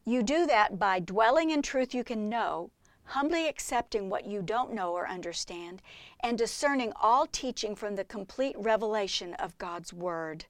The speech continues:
Grasping truth protects you and preserves your freedom. Believers in Jesus Christ should never stop learning His Word and learning from His Word.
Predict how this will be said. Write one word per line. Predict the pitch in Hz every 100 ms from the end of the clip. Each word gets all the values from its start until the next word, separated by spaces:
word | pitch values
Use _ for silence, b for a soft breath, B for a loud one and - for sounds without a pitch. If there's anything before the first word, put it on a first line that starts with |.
| b b b b b b
Grasping | - 247 277 349 - 320
truth | 302 - 240 226
protects | - 233 - - 330 - - -
you | 185 160
and | 196 233 220
preserves | - 254 214 214 247 277 262 226
your | 214
freedom. | - - 247 285 247 - - _ B B B B B B -
Believers | 254 294 349 349
in | 302 240
Jesus | 247 226 233
Christ | - 240 220 220
should | 233 208
never | 220 240
stop | - 226 214
learning | 214 208 208 208
His | 196 190
Word | 190 214 202 180
and | 214 202
learning | 196 220 220 208
from | - - 285 294 320
His | 277 - 202 -
Word. | 185 190 175 160 156 -